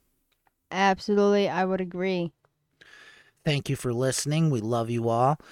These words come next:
Speaker 2: and we'll see you next time.
Speaker 1: Yes, thank you for listening. Love you guys. Mwah. See you
Speaker 2: We'll
Speaker 1: next time.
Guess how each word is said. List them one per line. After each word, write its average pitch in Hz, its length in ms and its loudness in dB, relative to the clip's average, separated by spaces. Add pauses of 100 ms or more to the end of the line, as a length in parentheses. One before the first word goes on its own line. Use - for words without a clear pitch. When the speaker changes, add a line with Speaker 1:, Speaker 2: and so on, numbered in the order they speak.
(220)
Speaker 2:
and 113 340 -4
we'll 110 120 -4
see - 260 -4
you 120 140 -2
next 143 340 0
time. 117 340 -4 (280)
Speaker 1:
Yes, 208 260 -4
thank 196 240 -6
you 202 60 -6
for 226 140 -4
listening. 208 540 -4
Love 196 200 0
you 233 80 -2
guys. 208 360 0
Mwah. 202 640 -6
See - 160 -6
you 214 60 2
Speaker 2:
We'll 226 80 2
Speaker 1:
next 202 260 0
time. 180 300 0